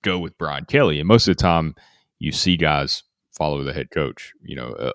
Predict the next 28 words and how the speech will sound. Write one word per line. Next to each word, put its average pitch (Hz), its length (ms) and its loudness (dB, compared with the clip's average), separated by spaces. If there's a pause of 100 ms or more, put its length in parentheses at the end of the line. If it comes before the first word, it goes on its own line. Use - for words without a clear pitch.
at 80 140 -2
least 82 220 -4
a - 80 -14
few 78 540 -2 (120)
prominent 78 500 -2
guys. 71 480 -4 (1200)
And 113 200 -2
w-, - 340 -12 (260)
<sighs> - 200 -20
that, 110 280 0
that's - 220 0
the 160 60 2
way 160 160 10
this 131 160 8
stuff 123 240 6
implodes 90 460 6
in 78 80 -2
the 71 80 -2
S - 180 -4
E 73 40 -4
C. 65 280 -4
Once, 90 520 2
once 95 320 0
the 90 180 2
environment 85 480 2
starts 78 400 -2
to 80 160 -2
s-, - 220 -4